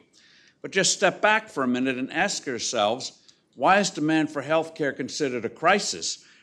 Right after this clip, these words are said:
whereas demand for anything else in this economy is considered a great opportunity?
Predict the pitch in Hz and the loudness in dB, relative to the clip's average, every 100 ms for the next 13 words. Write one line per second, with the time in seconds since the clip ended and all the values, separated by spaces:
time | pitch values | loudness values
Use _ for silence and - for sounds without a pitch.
0 | _ 131 143 143 135 147 160 160 151 151 | _ 4 4 4 2 4 4 2 -4 0
1 | 156 147 135 151 220 - 143 123 - - | 0 0 2 2 0 0 -2 -2 -4 -4
2 | 123 120 131 139 - 117 - 143 135 131 | -4 0 0 0 -2 -8 -2 -2 -2 -6
3 | 107 135 147 - 151 156 - 202 240 202 | 0 2 2 2 0 0 -4 -2 0 -2
4 | 107 - | -6 -14